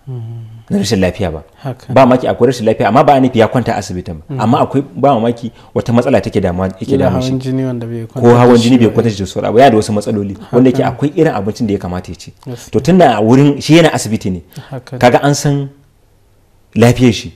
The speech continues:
Speaker 2: an san
Speaker 1: Haka.
Speaker 2: rashin lafiyar shi, an san duk irin cutar da ke damun shi. Saboda akwai, an san adadin, kamar yadda an san adadin ma'aikata da suke aiki
Speaker 1: Mm.
Speaker 2: a asibiti,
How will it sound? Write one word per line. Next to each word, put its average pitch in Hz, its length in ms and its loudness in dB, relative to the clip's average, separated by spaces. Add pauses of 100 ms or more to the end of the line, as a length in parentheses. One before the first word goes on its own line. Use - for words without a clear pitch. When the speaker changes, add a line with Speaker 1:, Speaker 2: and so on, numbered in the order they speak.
(160)
Speaker 2:
an 113 80 -4
san 117 140 -2
Speaker 1:
Haka. 123 60 4
Speaker 2:
rashin 117 140 -4
lafiyar 95 280 -4
shi, - 160 -16
an 131 100 -4
san 135 160 0
duk 120 340 -6
irin 143 160 4
cutar 123 260 -4
da 113 60 -2
ke 101 120 -8
damun 101 200 -4
shi. 80 80 -14 (140)
Saboda 117 300 -2
akwai, 123 240 -8
an 135 120 -4
san 135 280 -6 (220)
adadin, 120 320 2
kamar 117 200 0
yadda 123 140 0
an 120 60 -2
san 120 220 -6 (360)
adadin 117 320 0
ma'aikata 120 420 -2
da 113 60 -10
suke - 200 -10
aiki 117 280 -8 (140)
Speaker 1:
Mm. 139 260 -6
Speaker 2:
a 98 80 -4
asibiti, 107 440 -6